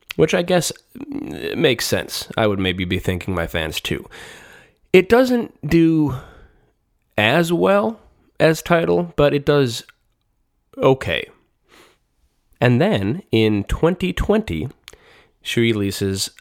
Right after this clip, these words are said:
another album entitled Treat Myself. Now, I would ask you, the Army, do you recall this? This was in twenty twenty. It wasn't very long ago. She released an album.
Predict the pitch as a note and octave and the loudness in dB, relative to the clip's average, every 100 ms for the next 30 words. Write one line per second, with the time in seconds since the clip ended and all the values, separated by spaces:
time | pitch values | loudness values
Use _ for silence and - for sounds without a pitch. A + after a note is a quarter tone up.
0 | _ G2+ G2 A#2+ F3 A2+ D#2+ - A2 E3 | _ -4 0 0 0 0 0 -2 -6 -8
1 | _ _ _ _ _ _ - B2+ C3+ C3+ | _ _ _ _ _ _ -4 -2 0 -2
2 | C3 C3 - - - - A3+ D3+ G#2+ F2+ | -2 -4 -8 -18 -6 0 0 2 0 0
3 | - - - - - - - - - - | -4 -4 -6 -14 -14 -14 -18 -18 -16 -4
4 | F3+ - G#3 F#3 D#3+ E3+ - - - - | -2 2 0 0 0 0 -2 -10 -12 -14
5 | - - F#2 E2+ F#2+ F#2 F2+ D2 B1 A#2+ | -10 -2 0 0 0 0 0 -2 -6 -8
6 | C#3 - D#3+ G#3+ C4 B3 A#3 F3+ - - | -8 -2 0 2 0 0 -4 -8 -12 -20
7 | _ _ _ _ - F3+ - F#3+ F3+ F#3 | _ _ _ _ 0 0 4 4 4 0
8 | G3 - - - D#3+ - F3+ F3 - E3 | -4 -6 -10 -2 -2 0 0 0 2 2
9 | D#3 - C3 F2+ G#2+ D3 - - A#2 C#3+ | 2 0 0 0 -6 -14 -10 -4 0 0
10 | D#3 D3 C#3 B2 A2+ G2+ E2+ - - - | 0 0 0 0 0 -2 -4 -6 -10 -20
11 | - - _ _ _ _ - A#2 G#2 C3 | -20 -20 _ _ _ _ -2 0 2 -2
12 | - D#3 C3 - | 0 0 0 -4